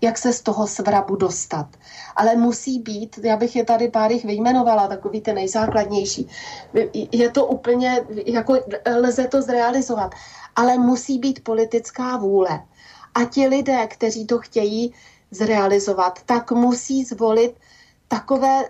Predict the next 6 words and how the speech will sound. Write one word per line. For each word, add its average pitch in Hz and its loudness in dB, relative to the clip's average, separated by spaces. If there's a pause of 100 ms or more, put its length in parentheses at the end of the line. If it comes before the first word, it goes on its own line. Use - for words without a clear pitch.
(260)
své 247 -4
zástupce 220 -2
a 240 -2
takové 240 0
politické 220 0
strany, 208 0